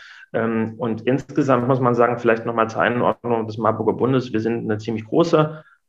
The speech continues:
Gewerkschaft. Wir sind zwar nur für Ärztinnen und Ärzte und in zwei Landesverbänden auch für Zahnärztinnen und Zahnärzte zuständig,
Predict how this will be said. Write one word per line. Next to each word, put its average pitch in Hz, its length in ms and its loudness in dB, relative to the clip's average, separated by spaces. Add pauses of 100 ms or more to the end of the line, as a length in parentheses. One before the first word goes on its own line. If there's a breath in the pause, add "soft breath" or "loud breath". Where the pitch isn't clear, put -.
Gewerkschaft. 131 440 2
Wir 127 60 0
sind - 100 -2
zwar 110 160 0
nur 139 240 6
für 160 220 2
Ärztinnen 123 560 0
und 110 200 -6
Ärzte 143 600 0
und 117 120 -2
in 113 360 -4
zwei 107 180 4
Landesverbänden 117 640 2
auch 104 100 -4
für 113 140 -4
Zahnärztinnen 110 760 0
und 107 120 -8
Zahnärzte 170 520 2
zuständig, 131 520 -2